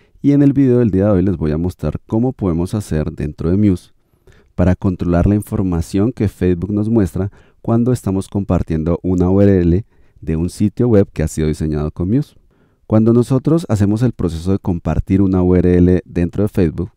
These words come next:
Facebook automáticamente escanea la información que existe en ese archivo H T M L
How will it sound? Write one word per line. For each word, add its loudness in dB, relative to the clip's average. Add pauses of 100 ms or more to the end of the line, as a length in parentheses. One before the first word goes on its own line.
(380)
Facebook 0
automáticamente -2
escanea 0
la 6
información -2
que -4
existe -2
en -4
ese -2
archivo 0
H -4
T -2
M 4
L 2